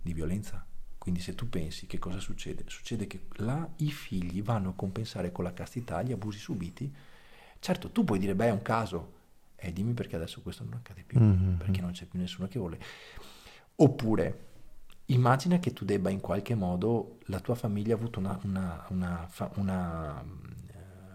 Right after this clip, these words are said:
Speaker 1: delle storie particolarmente brutte, che non è bello raccontare.
Speaker 2: Sì.
Speaker 1: Che cosa potresti fare? Andare a riscrivere la
Speaker 2: Queste
Speaker 1: Eh,
Speaker 2: storie.
Speaker 1: certo, e qual-, e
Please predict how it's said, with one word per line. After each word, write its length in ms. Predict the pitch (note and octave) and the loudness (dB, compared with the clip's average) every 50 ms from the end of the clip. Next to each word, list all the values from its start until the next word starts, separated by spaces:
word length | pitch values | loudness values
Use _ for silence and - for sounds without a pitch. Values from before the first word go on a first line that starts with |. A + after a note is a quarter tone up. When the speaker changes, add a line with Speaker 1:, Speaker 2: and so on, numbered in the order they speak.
| - - | -18 -12
Speaker 1:
delle 220 | - G2+ G2+ G#2 A2+ | -6 -2 0 0 0
storie 320 | - - - - G#2+ A2 | 0 0 0 0 0 0
particolarmente 720 | - - G2 F2+ - G2 - G#2+ G2 F#2+ G2 G2+ G2 G#2 G2 | 0 0 -2 -2 -2 -2 0 0 0 0 0 0 2 2 0
brutte, 380 | F#2+ F#2 F#2 D#2+ - - - - | 0 0 -4 -8 -8 -8 -6 0
che 100 | - C3+ | 4 6
non 140 | C#3+ D3+ | 6 6
è 80 | D3+ C#3 | 6 6
bello 260 | A2 G2+ G2+ F#2+ F#2 | 4 2 0 0 0
raccontare. 640 | F2+ F2+ - - - F2 F2 - - - - - - | -2 -2 -4 -4 -6 -6 -6 -6 -10 -12 -12 -10 -6
Speaker 2:
Sì. 220 | - - - - G#2 | -4 2 6 6 6
Speaker 1:
Che 80 | F#2 | 6
cosa 220 | - - B2+ B2 C#3 | 6 2 2 0 0
potresti 400 | B2+ B2+ A#2+ A#2+ A2+ - - A#2+ | 0 -2 -2 -2 -4 -2 -4 -6
fare? 360 | - - - - - F#2 - - - - - - - - _ _ _ - - | -6 -6 -8 -8 -10 -12 -14 -16 -20 -20 -20 -20 -20 -20 _ _ _ -10 -4
Andare 420 | - G#2 G#2 G#2+ A#2 B2 A#2 G#2 | -2 0 2 2 4 4 4 2
a 20 | |
riscrivere 920 | G2+ - B2+ C3+ - - - - - F#2+ F#2+ F#2+ F#2 A2+ A#2+ C3+ D3 C#3+ C#3+ - - - _ _ _ _ - - - - - - - - | 2 0 0 0 -2 -4 -6 -6 -4 -2 -2 0 0 0 0 0 -2 -4 -6 -12 -20 -20 _ _ _ _ -20 -20 -20 -20 -20 -20 -10 -4
la 440 | - G2 F#2 F2+ F2 D#2 C#2+ - - - | -2 0 0 0 0 -2 -4 -4 -6 2
Speaker 2:
Queste 360 | - - A2+ G#2 - - - G#2+ | 8 8 8 8 8 4 0 0
Speaker 1:
Eh, 20 | |
Speaker 2:
storie. 240 | - - - - F#2+ F#2+ | 0 0 2 2 2 4
Speaker 1:
certo, 340 | F#2 - F#2 F2 - - | 4 4 4 4 2 0
e 140 | - - G#2 | -2 -2 0
qual-, 200 | - - - - | 2 2 2 4
e 140 | - G2+ G2+ | 4 2 0